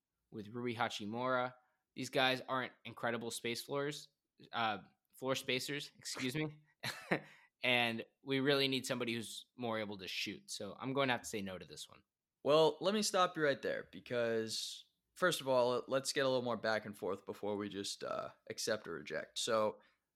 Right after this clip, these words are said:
Speaker 2: let me explain my perspective for the seventy-sixers fans out there. Ben Simmons is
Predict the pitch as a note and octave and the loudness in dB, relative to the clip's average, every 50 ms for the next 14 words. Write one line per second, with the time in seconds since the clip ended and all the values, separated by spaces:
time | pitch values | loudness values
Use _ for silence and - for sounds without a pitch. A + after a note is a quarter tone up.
0 | _ _ _ B2+ D#3 G3 G#3 G3 - - - F3+ E3+ D3+ C3+ C3 A#2+ A2+ - G#2 | _ _ _ 2 2 4 4 4 2 0 0 0 0 2 2 2 2 0 0 -4
1 | - - - G2 G2+ - - G2 G2 F#2+ - - _ _ _ _ _ _ _ - | -8 -2 -2 -4 -4 -2 -4 -4 -4 -4 -8 -14 _ _ _ _ _ _ _ -20
2 | _ - B2+ A#2+ A#2+ A#2+ A#2+ A2+ A2 G#2 - - C#3 B2 A2 A#2 A#2 G#2 - - | _ -4 0 2 4 4 4 2 2 0 -2 0 0 0 0 0 -2 -2 -4 -4
3 | A2 - - G#2 - - - G#2 G2+ G#2 G2 G#2 G2 G#2 - - F#2+ G2 F#2+ F#2+ | -4 -4 -6 -6 -8 -6 -4 -4 -4 -4 -4 -4 -4 -4 -4 -4 -4 -4 -4 -4
4 | - _ _ _ _ _ _ _ _ _ _ _ _ _ _ _ _ _ _ _ | -8 _ _ _ _ _ _ _ _ _ _ _ _ _ _ _ _ _ _ _
5 | - C3 E3 E3 F#3 G3 F3+ - - E3+ D#3+ D3+ C#3+ C3 B2 A#2+ A#2 A2+ A2+ - | -4 2 4 4 4 4 2 0 0 0 0 2 2 0 0 0 -2 -4 -4 -4
6 | - - - _ _ B2 B2 A2+ A2+ G#2+ G#2+ G#2+ G#2+ G#2 - - - - | -4 -6 -8 _ _ -2 0 0 0 -2 -4 -4 -4 -4 -4 -4 -4 -6